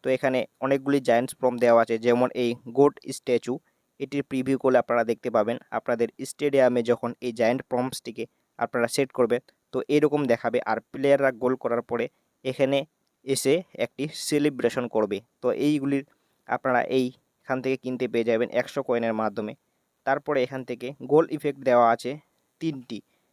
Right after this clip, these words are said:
এখান থেকে আপনারা যে কোনো একটি কিনে নিতে পারবেন। তো আমি আপনাদেরকে প্রিভিউর জন্য একটি দেখাচ্ছি। আপনারা যদি এই গোল ইফেক্টটিকে কিনেন, তাহলে আপনারা গোল করার পরে এরকম একটি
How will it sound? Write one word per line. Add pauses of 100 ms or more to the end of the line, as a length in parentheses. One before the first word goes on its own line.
(160)
এখান
থেকে
আপনারা (220)
যে
কোনো
একটি
কিনে
নিতে
পারবেন। (240)
তো
আমি
আপনাদেরকে
প্রিভিউর
জন্য
একটি
দেখাচ্ছি। (800)
আপনারা
যদি
এই (560)
গোল (100)
ইফেক্টটিকে
কিনেন,
তাহলে
আপনারা
গোল
করার
পরে (280)
এরকম
একটি